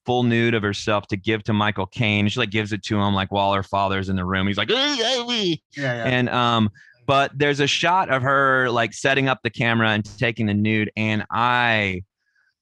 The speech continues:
Speaker 1: yeah, if you were to, the, the, I freeze framed that shot, like, just the, the, a hard pause on the V C R about, you know, I mean,
Speaker 2: I
Speaker 1: if you were to, if you were to watch that tape, that Blame It on Rio tape, that, the tape's gonna get real warbly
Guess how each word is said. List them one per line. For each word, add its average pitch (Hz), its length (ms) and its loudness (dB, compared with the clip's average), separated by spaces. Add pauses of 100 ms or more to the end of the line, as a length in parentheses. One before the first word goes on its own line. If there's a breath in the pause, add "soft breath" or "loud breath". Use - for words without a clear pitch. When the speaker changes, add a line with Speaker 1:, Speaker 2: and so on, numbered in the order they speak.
(100)
Speaker 1:
yeah, 104 360 0
if 107 100 -8
you 131 120 0
were 131 220 0
to, 110 300 2
the, 107 340 0
the, 98 520 -2
I 110 180 0
freeze 123 320 -4
framed 101 300 0
that 92 180 -4
shot, 90 460 -2 (180)
like, 95 280 -4
just 123 200 -4
the, 120 220 -2
the, 131 200 0
a 135 120 0
hard 135 340 0
pause 131 400 2
on 127 80 0
the 110 80 0
V 120 160 -2
C 117 220 -2
R 120 440 2
about, 107 500 0 (160)
you 120 200 -4
know, 101 400 0
I 131 100 0
mean, 143 300 0
Speaker 2:
I 147 40 -2
Speaker 1:
if 156 140 -2
you 202 200 -12
were 196 80 2
to, 180 160 0 (200 loud breath)
if 175 140 0
you 226 80 2
were 233 80 2
to 220 80 2
watch 147 520 2
that 143 220 0
tape, 135 360 0
that 120 180 0
Blame 120 220 2
It 127 80 2
on 117 160 2
Rio 113 260 2
tape, 123 460 0
that, 113 360 -2
the 113 80 0
tape's 127 360 -2
gonna 113 160 0
get 113 120 -2
real 113 440 0
warbly 104 640 0